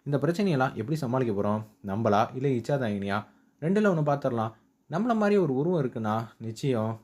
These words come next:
பொம்மி அக்காவுக்கு நல்லாவே தெரிஞ்சிருக்குமே. அவங்க தடுத்திருப்பாங்களே, ஏன் அவங்களால வர முடியல? ராணி, நான் இந்த ரூபத்துல இருக்கனால உனக்கு உதவி செய்ய முடியல ராணி. நான் சொல்லிட்டு தான் இருக்கேன்,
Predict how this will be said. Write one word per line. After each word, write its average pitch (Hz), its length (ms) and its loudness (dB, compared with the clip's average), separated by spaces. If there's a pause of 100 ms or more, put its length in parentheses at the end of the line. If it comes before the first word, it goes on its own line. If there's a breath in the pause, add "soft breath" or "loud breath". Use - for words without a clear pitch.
பொம்மி 156 260 2
அக்காவுக்கு 113 360 -2
நல்லாவே 101 360 0
தெரிஞ்சிருக்குமே. 117 560 -2 (300 loud breath)
அவங்க 202 220 2
தடுத்திருப்பாங்களே, 180 760 2 (180)
ஏன் 156 200 0
அவங்களால 107 420 -2
வர 110 180 0
முடியல? 110 360 0 (540 soft breath)
ராணி, 120 400 -2 (100)
நான் 104 200 -2
இந்த 110 200 0
ரூபத்துல 151 360 2
இருக்கனால 117 580 0
உனக்கு 131 240 -6
உதவி 175 180 0
செய்ய 151 180 -4
முடியல 113 300 0
ராணி. 113 300 -2 (240 soft breath)
நான் 180 180 -2
சொல்லிட்டு 208 320 0
தான் 208 140 0
இருக்கேன், 170 280 0